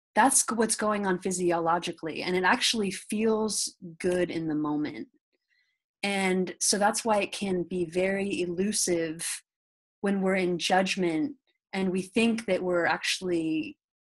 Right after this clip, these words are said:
kind of empowered, but I call it a pseudo empowerment. It's like, it's, it's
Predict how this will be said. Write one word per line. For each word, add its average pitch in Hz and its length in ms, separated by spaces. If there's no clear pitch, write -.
kind 180 220
of 170 100
empowered, 214 800
but 202 240
I 196 120
call 226 320
it 220 140
a 180 80
pseudo 196 640
empowerment. 151 720
It's - 300
like, 175 360
it's, 226 380
it's - 480